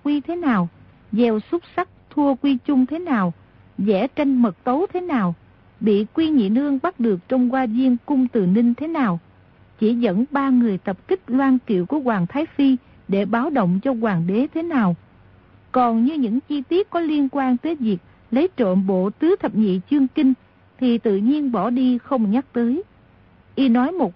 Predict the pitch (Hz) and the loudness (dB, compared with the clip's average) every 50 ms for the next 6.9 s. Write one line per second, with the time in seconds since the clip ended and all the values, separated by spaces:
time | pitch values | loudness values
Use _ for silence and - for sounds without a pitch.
0 | _ - 226 214 202 190 175 233 311 - - 269 285 285 294 294 262 _ _ _ | _ -4 -2 0 0 0 0 -2 -4 -4 -4 -2 0 0 0 0 -2 _ _ _
1 | _ _ _ - 220 226 208 190 180 196 208 208 196 185 196 220 196 - _ _ | _ _ _ -2 0 0 0 0 0 0 0 0 0 0 -2 -6 -6 -8 _ _
2 | _ _ - 220 349 381 _ - - 262 392 - _ _ _ _ _ - - 214 | _ _ -4 -2 -2 -2 _ -6 -4 -4 -4 -4 _ _ _ _ _ -2 0 0
3 | 220 185 170 185 214 269 339 - 247 202 170 - _ _ - 269 381 - - - | 2 2 0 0 -2 -2 -2 -4 -4 -4 -4 -6 _ _ -4 -4 -4 -2 0 2
4 | 240 226 208 196 175 165 _ _ _ _ _ _ _ _ _ - - 262 277 381 | 2 2 2 2 -2 -4 _ _ _ _ _ _ _ _ _ -2 0 0 0 0
5 | 359 294 254 240 226 220 - - 196 185 233 262 269 226 208 196 180 180 202 208 | -2 -4 -4 -4 -4 -6 -4 -4 -2 0 0 0 0 -2 -4 -4 -2 0 0 0
6 | 190 175 165 170 233 294 - - - 339 370 - - 220 220 208 180 | 2 0 0 0 -2 -2 -4 -2 -4 -4 -4 -4 -6 -4 -2 -2 -2